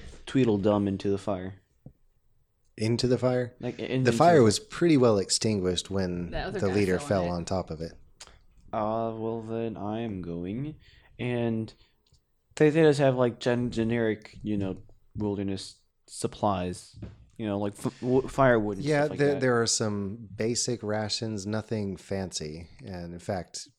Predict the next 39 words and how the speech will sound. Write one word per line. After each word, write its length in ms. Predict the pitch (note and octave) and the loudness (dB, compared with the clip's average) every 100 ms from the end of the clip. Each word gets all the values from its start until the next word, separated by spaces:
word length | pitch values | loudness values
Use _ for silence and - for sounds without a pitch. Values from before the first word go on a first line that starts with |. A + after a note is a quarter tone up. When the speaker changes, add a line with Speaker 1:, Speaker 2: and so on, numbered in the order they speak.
| _ | _
Speaker 2:
the 80 | - | -8
rations 400 | G2+ G2 - F2+ | -4 -2 -4 -6
you 120 | G2 | -6
have 280 | F2+ F2 E2+ | -6 -6 -8
are 140 | E2+ E2+ | -10 -10
actually 360 | E2+ - F2+ E2+ | -10 -12 -12 -12
in 140 | E2 | -8
better 240 | G2 F2 | -6 -6
shape 400 | E2+ - G2 F2+ | -6 -6 -6 -8
than 160 | - F2 | -12 -10
what 160 | F2 - | -12 -10
they 140 | F2+ | -12
had. 280 | E2 F2 F2 - | -10 -12 -12 -16
Speaker 1:
They 80 | - | -8
have 120 | A2+ | -8
firewood, 420 | - A#2+ G2+ F#2 F#2 | -6 -6 -6 -8 -10
right? 220 | G2+ G#2+ - _ _ _ _ _ _ | -12 -12 -18 _ _ _ _ _ _
Speaker 2:
Yes, 320 | B2 F#2 - | -4 -2 -4
they 160 | - G2+ | -6 -4
have 280 | F#2+ G2 - A2 | -4 -6 -10 -14
a 60 | |
small 260 | - A2 F#2+ | -8 -6 -6
stack 280 | - E2 - | -8 -10 -8
of 80 | |
Speaker 1:
I'm 60 | B2 | -6
Speaker 2:
firewood. 180 | C#3 C3 | -2 -2
Speaker 1:
going 120 | A#2 | -2
and 80 | A2+ | -2
get, 340 | A#2+ - G#2+ | -4 -4 -6
getting 400 | A#2 A#2+ F#2 G#2+ - | -2 -2 -2 -8 -8
that 320 | A#2 A#2+ - _ | -6 -6 -8 _
heap 300 | - A#2+ - | -12 -12 -8
together, 400 | A#2 A#2 A2+ A2+ | -4 -2 -2 -6
and 240 | A2 G#2+ | -8 -8
I'm 160 | A#2 C#3 | -6 -6
gonna 180 | C#3+ | -4
get 240 | B2 A#2+ - | -4 -4 -6
out 240 | A2 A2+ | -6 -8
my 540 | A2 G2+ G2+ G2+ F#2+ | -8 -8 -8 -8 -8